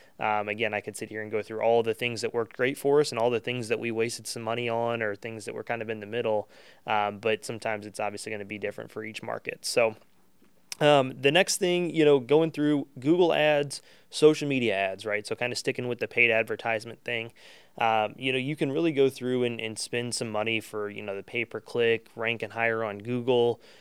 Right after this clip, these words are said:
Um, you know, there's some strategies you can kinda have to, to help boost up your S E O rankings, and we're not S E O experts by any means. We know some little things you can do to help that stuff,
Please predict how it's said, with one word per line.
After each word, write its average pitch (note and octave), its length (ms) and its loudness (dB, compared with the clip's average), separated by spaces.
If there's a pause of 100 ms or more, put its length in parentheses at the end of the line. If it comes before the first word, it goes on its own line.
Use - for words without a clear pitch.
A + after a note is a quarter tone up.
(140)
Um, A2 240 -2
you A2 80 0
know, G#2+ 40 0
there's G#2+ 160 -2
some A#2 100 -10
strategies A2+ 520 2
you G#2+ 80 -8
can A2 100 -8
kinda A2+ 200 -8
have G#2+ 420 -2
to, G#2 520 -8
to A2 120 -6
help C#3+ 460 0
boost A#2+ 420 -4
up G#2+ 180 0
your A2 120 -4
S G#2+ 240 -6
E A2 100 -2
O G#2+ 80 0
rankings, G#2 540 -8
and G#2 140 -10
we're A2 140 0
not A2+ 200 0
S A2 220 -4
E A#2 80 -4
O G2+ 100 -2
experts G#2 420 -6
by G#2 140 -6
any G#2 140 -8
means. G#2 260 -10
We G#2+ 100 -8
know G#2+ 120 -4
some G#2+ 180 -12
little G#2+ 220 -2
things G#2 320 -12
you G#2 60 -16
can G#2+ 120 -12
do G#2+ 140 -6
to G2+ 80 -6
help G#2 240 -6
that A2 200 -2
stuff, G#2+ 360 -4